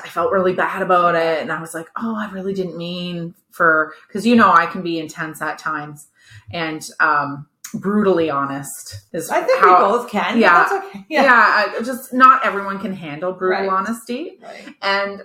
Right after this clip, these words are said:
Speaker 1: <laughs> so, you know, she was nice enough to say to me,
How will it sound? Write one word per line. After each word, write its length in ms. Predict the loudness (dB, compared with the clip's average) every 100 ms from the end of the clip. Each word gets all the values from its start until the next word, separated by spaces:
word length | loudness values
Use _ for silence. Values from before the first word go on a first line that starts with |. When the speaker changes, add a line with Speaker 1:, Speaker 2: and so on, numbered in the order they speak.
| -10
Speaker 1:
<laughs> 800 | -10 -10 -16 -8 -6 -6 -6
so, 420 | 0 2 2 -2 -10 -20 -20 -20 -20 -14
you 220 | -6 -2
know, 380 | 2 4 2 0 -4 -10 -16 -20 _ _ _ _ _ _ _ _ _ _ _ _ _ _ -16
she 300 | -8 -2 -2
was 200 | 0 0
nice 280 | 0 -2 0
enough 360 | 2 0 -2
to 100 | -12
say 260 | -6 -4 -4
to 60 |
me, 320 | -4 -8 -10